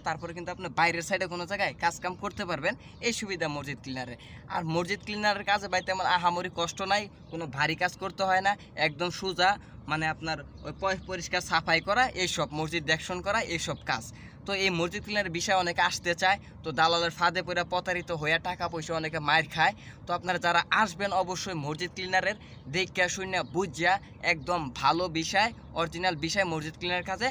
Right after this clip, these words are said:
আপনার প্রবাসী মাটিতে আসবেন। তো আপনারা যারা নতুন অবস্থায় আসবেন, দালাল হতে বিরত থাকবেন, আর দালালটা অগ্রিম কোনো টাকা পয়সা দিয়ে ধরা খাবেন না, মাইর খাবেন না। তো আপনারা সকলে ভালো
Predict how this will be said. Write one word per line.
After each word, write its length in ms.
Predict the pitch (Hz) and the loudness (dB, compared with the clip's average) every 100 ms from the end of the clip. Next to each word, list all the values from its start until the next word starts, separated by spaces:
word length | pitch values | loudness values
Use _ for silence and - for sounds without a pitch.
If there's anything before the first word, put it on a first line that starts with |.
| - - | -4 -14
আপনার 180 | - 156 190 | -8 -6 -4
প্রবাসী 300 | 165 147 139 | 0 -2 0
মাটিতে 260 | 139 127 143 | -4 0 0
আসবেন। 260 | 127 113 101 - - - | -2 -10 -14 -14 -16 -2
তো 40 | 160 | -2
আপনারা 300 | 165 180 175 165 | 0 2 4 4
যারা 240 | 170 170 | 4 2
নতুন 360 | 160 185 226 214 185 | 2 -2 -2 0 0
অবস্থায় 320 | 180 165 170 175 | -2 0 4 4
আসবেন, 260 | 156 185 202 - 123 | 4 0 0 -10 0
দালাল 240 | 151 165 160 | 4 4 2
হতে 220 | 156 160 | -2 -4
বিরত 280 | 156 170 175 160 | -4 -4 -4 0
থাকবেন, 280 | 175 156 208 208 | 0 2 0 0
আর 100 | 185 | -6
দালালটা 420 | 139 165 175 170 - 208 | 2 4 4 2 0 -2
অগ্রিম 280 | 190 202 180 | 0 -4 -4
কোনো 180 | 175 | -6
টাকা 240 | 175 196 196 | 2 4 4
পয়সা 240 | 185 175 170 | -2 -4 -2
দিয়ে 160 | 190 | -2
ধরা 240 | 139 143 151 | -2 0 0
খাবেন 240 | 175 175 | 0 -4
না, 100 | 196 | -2
মাইর 200 | 185 160 156 | 4 4 2
খাবেন 200 | 135 123 | -6 -6
না। 100 | 113 - - - - | -10 -14 -16 -16 0
তো 60 | 175 | 2
আপনারা 240 | 180 190 190 | 2 0 -2
সকলে 200 | 185 175 | -2 -2
ভালো 240 | 135 147 | 2 2